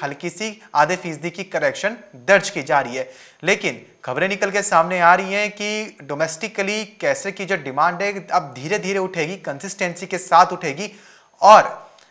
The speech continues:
जो निर्यात मांग है वो भी ठीक ठाक ही देखने को मिलती रहेगी। तो कैसर में overall अभी जानकार तेजी में ही है। बात करें यहाँ से अगर बिनौला खल की,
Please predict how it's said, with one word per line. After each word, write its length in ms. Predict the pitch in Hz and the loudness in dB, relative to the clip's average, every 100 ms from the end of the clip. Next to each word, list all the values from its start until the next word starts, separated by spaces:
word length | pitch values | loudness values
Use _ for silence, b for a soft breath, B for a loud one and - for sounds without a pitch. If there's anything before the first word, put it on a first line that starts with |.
| _ 123 | _ -2
जो 320 | 190 226 202 | 2 2 0
निर्यात 400 | 156 143 185 220 | -4 6 6 6
मांग 340 | 196 170 175 202 | 6 4 6 2
है 100 | 202 | 2
वो 180 | 170 | 0
भी 120 | 170 208 | -2 -4
ठीक 260 | 190 185 | -6 -6
ठाक 180 | 165 151 | -2 -2
ही 80 | 151 | -2
देखने 420 | 156 156 - 160 | -6 -8 -6 -6
को 460 | 151 185 247 - - | -2 -2 -2 -6 -10
मिलती 280 | 156 160 160 | -8 -4 -4
रहेगी। 500 | 139 123 117 117 - - | -4 -6 -10 -16 -14 -12
तो 80 | |
कैसर 420 | 165 147 127 - 202 | -4 -2 -2 -4 -6
में 100 | 208 | -6
overall 540 | 147 139 147 175 220 220 - - | -6 -2 0 0 -4 -8 -20 -10
अभी 260 | 131 180 160 | -6 -6 -6
जानकार 440 | 139 135 127 185 214 | 0 0 2 0 0
तेजी 400 | - 135 131 139 | -4 -8 -6 -8
में 120 | 147 | -8
ही 200 | 185 202 | -8 -8
है। 380 | 165 113 - _ _ _ _ _ _ _ _ _ b b b b b - | -8 -10 -14 _ _ _ _ _ _ _ _ _ b b b b b 2
बात 220 | 127 135 | 4 4
करें 120 | 156 | 4
यहाँ 100 | 151 | 2
से 140 | 151 170 | 2 2
अगर 120 | 151 | 0
बिनौला 380 | 135 127 147 180 | -4 -2 6 6
खल 160 | 151 | 4
की, 280 | 131 135 165 | -6 -12 -14